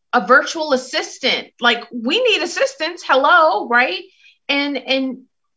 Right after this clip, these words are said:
if you're able to bring those skills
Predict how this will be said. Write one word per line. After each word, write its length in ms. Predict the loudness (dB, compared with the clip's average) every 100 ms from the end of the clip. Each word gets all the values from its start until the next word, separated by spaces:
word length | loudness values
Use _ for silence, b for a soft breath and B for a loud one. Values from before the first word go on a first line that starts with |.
| _ _
if 200 | -4 -2
you're 320 | -4 -2 -4 -4
able 400 | -6 -4 -4 -4
to 140 | -6
bring 420 | -6 -4 -4 -4
those 360 | -2 -2 -2 -6
skills 760 | -14 -4 -2 0 -2 -8 -16